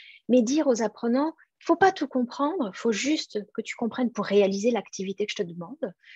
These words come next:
On travaille beaucoup par les images et par les hypothèses. Vous cliquerez sur cette carte des accents, euh,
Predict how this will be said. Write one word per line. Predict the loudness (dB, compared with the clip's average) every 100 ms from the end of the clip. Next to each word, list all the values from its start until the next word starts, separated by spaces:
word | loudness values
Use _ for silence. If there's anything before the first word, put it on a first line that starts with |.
| -20 _ -20 _ 0
On | 2
travaille | 4 4 4
beaucoup | 0 -6
par | -4 -4
les | -2 -4 -4
images | -8 -6 -8 -8
et | -6 -6 -4
par | -6 -6 -6
les | -10 -12 _ -16
hypothèses. | -16 -12 -12 -12 -16 -16 -20 -20 _ -20 -20 _ _ _ _ _ _ _ -12 -12 -20 _ _ _ _ -18 -10 -2
Vous | 0
cliquerez | 4 2 4 0
sur | 2 0
cette | -2 -4
carte | 0 2
des | 4 4
accents, | 2 -4 -4 -2 0
euh, | 0 -2 -4